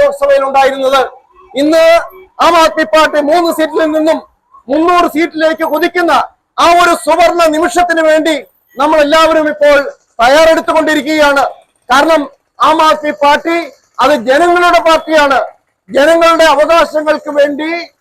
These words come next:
നിരന്തര സമരം ചെയ്യുന്ന ഒരു പ്രസ്ഥാനം, അഴിമതിക്കെതിരെയും മറ്റ് കിരാത ഭരണങ്ങൾക്കെതിരെയും നിരന്തര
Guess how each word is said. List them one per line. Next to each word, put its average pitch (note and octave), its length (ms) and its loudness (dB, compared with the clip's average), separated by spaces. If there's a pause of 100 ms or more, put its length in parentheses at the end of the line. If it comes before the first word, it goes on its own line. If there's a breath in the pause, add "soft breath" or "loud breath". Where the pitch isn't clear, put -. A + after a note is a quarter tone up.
(600)
നിരന്തര F4+ 380 2 (140)
സമരം F4 360 2
ചെയ്യുന്ന D#4 300 0 (220)
ഒരു C4+ 180 2
പ്രസ്ഥാനം, C4+ 480 0 (600)
അഴിമതിക്കെതിരെയും D#4 960 0 (1200)
മറ്റ് C#4+ 280 -2 (140)
കിരാത E4 300 2 (100)
ഭരണങ്ങൾക്കെതിരെയും D#4+ 800 0 (460)
നിരന്തര E4+ 340 0